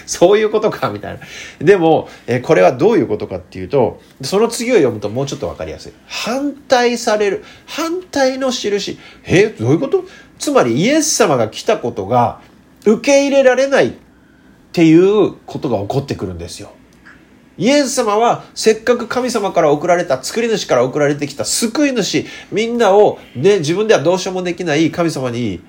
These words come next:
えー、背を向ける性質から救い出すために来てくれたにもかかわらず、その送られた先の人たちは、このイエス様を見て、「なんかこいつは」って言って、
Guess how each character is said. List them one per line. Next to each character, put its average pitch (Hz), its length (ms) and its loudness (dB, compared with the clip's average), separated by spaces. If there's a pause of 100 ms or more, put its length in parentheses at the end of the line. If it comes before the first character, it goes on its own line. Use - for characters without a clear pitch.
え 92 80 -8
ー、 - 20 -6
背 147 180 -2
を 147 80 2
向 143 100 0
け 139 120 -2
る 131 80 0
性 151 240 0
質 - 180 -10
か 151 100 2
ら 202 160 4
救 - 280 0
い 349 60 4
出 349 40 0 (120)
す - 80 -4
た 196 80 0
め 160 80 -2
に 131 120 -2
来 - 100 -12
て - 120 -4
く - 100 -6
れ 160 100 0
た 147 100 -4
に 160 180 -2
も 294 160 2
か 143 140 -12
か 180 160 2
わ 175 100 6
ら 143 140 2
ず、 185 320 2 (680)
そ - 260 -2
の 226 320 4
送 156 200 0
ら 175 120 6
れ 170 80 2
た 156 120 -2
先 147 240 -6
の 135 80 -2
人 240 200 -4
た 196 120 2
ち 127 160 -6
は、 143 420 0 (240)
こ 214 160 0
の 208 100 4
イ 208 60 2
エ 208 100 6
ス - 80 -6
様 135 160 -2
を 120 40 -4
見 135 100 -6
て、 113 100 -4
「な 101 220 -6
ん 254 100 -6
か 269 140 2
こ 226 120 4
い 214 60 2
つ 208 140 -6
は」 180 180 0
っ - 60 -20
て 123 120 -2
言 123 120 -2
っ - 20 -12
て、 190 540 0